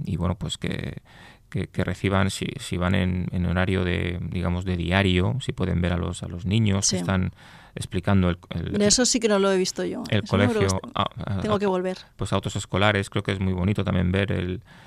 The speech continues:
Speaker 1: la, la, la conexión que se, que se crea entre escolares, ¿no? Hablando del patrimonio. En definitiva, bueno, os invitaría a que nos conozcan, el que no lo cono-, el que no lo haya hecho todavía, que no, no haya ido al museo.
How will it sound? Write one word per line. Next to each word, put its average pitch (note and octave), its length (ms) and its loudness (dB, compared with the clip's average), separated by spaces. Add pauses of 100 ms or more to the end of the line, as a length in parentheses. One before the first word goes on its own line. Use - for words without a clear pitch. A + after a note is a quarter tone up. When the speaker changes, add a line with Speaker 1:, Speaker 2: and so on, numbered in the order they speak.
(140)
Speaker 1:
la, - 360 -4
la, - 240 -6
la F2+ 220 -4
conexión F2+ 460 0
que - 100 -2
se, F2+ 240 -4
que - 80 -4
se - 140 -6
crea G2 240 2
entre F2+ 260 0
escolares, G2+ 560 0
¿no? G#2+ 240 -2
Hablando F#2 460 -2
del F2 100 -2
patrimonio. G#2+ 560 0 (560)
En G#2+ 60 2
definitiva, G#2+ 760 8 (100)
bueno, D#2+ 120 0
os - 100 -8
invitaría F#2+ 360 2
a F#2 60 0
que F#2 100 -2
nos F2 140 0
conozcan, C3+ 420 0
el G#2+ 160 -2
que F#2 100 -2
no F2+ 120 2
lo F2+ 140 0
cono-, F2+ 220 0
el - 80 -8
que F2+ 120 -4
no F#2 240 2
lo F#2 80 0
haya F2+ 160 2
hecho - 120 -4
todavía, G#2 380 -2
que A2 100 -4
no, F#2 280 0
no F#2 100 2
haya F2+ 100 2
ido F2 100 2
al F2 60 2
museo. A2+ 400 2